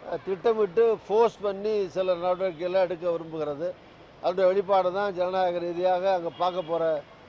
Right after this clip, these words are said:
தலைவர்களை கூட திருப்பி அனுப்புறது. So, இது ஜனநாயக ரீதியானதாக தவறு.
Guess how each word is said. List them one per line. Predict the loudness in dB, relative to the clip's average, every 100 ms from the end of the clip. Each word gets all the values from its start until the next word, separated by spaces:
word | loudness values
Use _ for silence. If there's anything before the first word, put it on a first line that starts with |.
| -6
தலைவர்களை | 0 2 4 2
கூட | 2 0
திருப்பி | 0 -4 0
அனுப்புறது. | 0 0 -4 -8 -10 -20 -20 -20 -20 -20 -20 -16
So, | -6
இது | -2 -2 0
ஜனநாயக | -2 0 2 2
ரீதியானதாக | 0 0 0 0 -2 -2 -2 -2 -6 -8 -12 -6 -2 0 0 0
தவறு. | 0 0 0